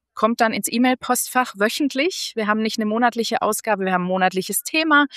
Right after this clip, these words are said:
und wöchentlich kommt dann eine E-Mail in das Postfach der Abonnenten und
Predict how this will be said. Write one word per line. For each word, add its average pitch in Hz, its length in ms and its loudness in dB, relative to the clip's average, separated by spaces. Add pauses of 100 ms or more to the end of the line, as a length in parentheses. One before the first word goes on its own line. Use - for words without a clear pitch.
(180)
und 220 160 0
wöchentlich 226 500 4
kommt 214 300 0
dann 202 100 4
eine 202 120 0
E-Mail 208 420 2
in 202 220 -4
das 196 280 -2
Postfach - 480 -4
der 208 220 0
Abonnenten 190 640 -4
und 170 360 -8